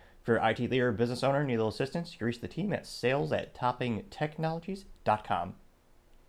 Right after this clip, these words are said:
Now, going on to the business part of the podcast, you have General Motors to invest five hundred million dollars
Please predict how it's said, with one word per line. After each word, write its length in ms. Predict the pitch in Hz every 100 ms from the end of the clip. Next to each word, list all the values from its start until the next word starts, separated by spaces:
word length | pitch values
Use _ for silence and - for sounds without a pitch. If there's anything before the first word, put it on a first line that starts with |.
| - - - _ - - _ _ _ - - - -
Now, 220 | 170 180
going 160 | - 226
on 80 | 233
to 80 | 131
the 60 |
business 280 | 101 151 123
part 180 | 113 104
of 40 |
the 60 | 113
podcast, 320 | 110 117 -
you 80 | 110
have 80 | 95
General 240 | 143 165
Motors 240 | 156 160
to 80 | 147
invest 340 | 110 117 123 - - -
five 220 | 135 160
hundred 340 | 170 147 139 104
million 460 | 120 156 170 165
dollars 500 | 160 151 107 101 -